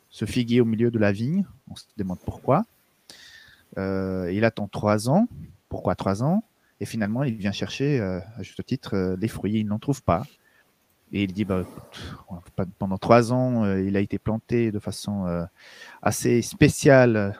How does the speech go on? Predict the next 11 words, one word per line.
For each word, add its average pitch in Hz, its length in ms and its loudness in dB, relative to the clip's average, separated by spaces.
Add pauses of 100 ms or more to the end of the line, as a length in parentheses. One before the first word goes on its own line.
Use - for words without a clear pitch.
(140)
étrange 120 520 0
au 113 40 0
milieu 113 240 0
de 117 140 -4
la 104 160 -2
vigne. 131 360 -4
Il 107 100 -2
a 98 40 2
reçu 104 300 -6
des, 95 240 -4 (1000)
un, 92 120 -4